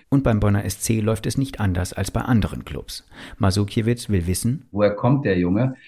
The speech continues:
Speaker 2: Ob es sich um Menschen handelt, die in einer guten Gruppe von anderen Menschen groß geworden sind. Und das ist völlig egal, welcher Migrationshintergrund oder was es ist, sondern einfach die Tatsache,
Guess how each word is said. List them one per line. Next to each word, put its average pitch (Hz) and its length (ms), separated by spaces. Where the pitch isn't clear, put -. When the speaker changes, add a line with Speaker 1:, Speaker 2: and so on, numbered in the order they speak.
Speaker 2:
Ob 101 200
es 110 140
sich 117 220
um 110 300
Menschen 117 460
handelt, 123 440
die 110 320
in 107 500
einer 101 600
guten 135 400
Gruppe 139 340
von 117 240
anderen 127 300
Menschen 120 340
groß 139 240
geworden 92 400
sind. 110 220
Und 87 100
das 107 140
ist - 80
völlig 156 260
egal, 131 320
welcher 120 240
Migrationshintergrund 104 1080
oder 85 180
was 87 160
es 92 100
ist, 113 120
sondern 107 300
einfach 117 300
die 113 140
Tatsache, 123 720